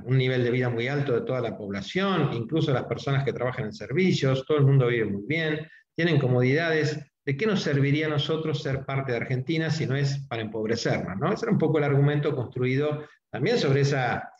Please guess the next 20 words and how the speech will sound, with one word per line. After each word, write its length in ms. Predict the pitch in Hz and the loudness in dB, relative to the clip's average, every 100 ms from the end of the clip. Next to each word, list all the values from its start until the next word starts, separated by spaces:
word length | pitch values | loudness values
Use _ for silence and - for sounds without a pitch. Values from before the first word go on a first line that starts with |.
| _ _ - | _ _ -8
eh, 240 | 113 110 101 | -4 -2 -2
falacia 640 | 117 117 139 165 220 196 | 0 0 0 0 0 0
que 220 | 113 123 | 2 2
es, 260 | 160 156 - | 2 0 -2
bueno, 380 | 156 143 104 - | -2 -2 -2 -6
están 300 | - 131 147 | -8 -4 0
viviendo 500 | 143 135 147 170 165 | 2 2 0 0 0
de 140 | 123 | -2
patentes 1040 | - 113 - 139 170 - 202 139 - - - | -2 -6 -6 -4 -2 -2 -2 -2 -6 -12 -16
robadas, 640 | 113 110 123 143 156 135 | -8 -4 -2 0 0 -2
usurpadas 640 | 120 - 104 - 139 135 139 | -4 -6 -6 -2 0 2 0
a 80 | 110 | -2
nuestro 260 | - - | -6 -12
país, 440 | - 131 156 113 95 | -6 -2 0 0 -2
¿no 80 | |
es 60 | - | -6
cierto?, 280 | 113 135 135 | -4 0 0
que 80 | 104 | -2
les 120 | 92 | -6
permite 720 | 104 107 123 123 143 139 139 | -10 -6 -4 0 0 0 -2